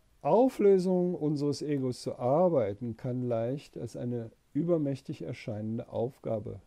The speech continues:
erscheinen. So wie der übermächtig erscheinende böse Zauberer, der Elefant oder der Löwe.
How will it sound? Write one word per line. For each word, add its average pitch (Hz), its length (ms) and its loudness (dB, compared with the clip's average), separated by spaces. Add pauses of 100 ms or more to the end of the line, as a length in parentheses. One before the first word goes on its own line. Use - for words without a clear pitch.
(120)
erscheinen. 104 600 -12 (600)
So 131 280 -2
wie 139 120 -2
der 131 260 0 (120)
übermächtig 131 580 -6
erscheinende 110 500 -8
böse 104 380 -8
Zauberer, 120 420 -6
der 123 140 -8
Elefant 117 680 -8
oder 113 220 -8
der 123 160 -4
Löwe. 135 420 -2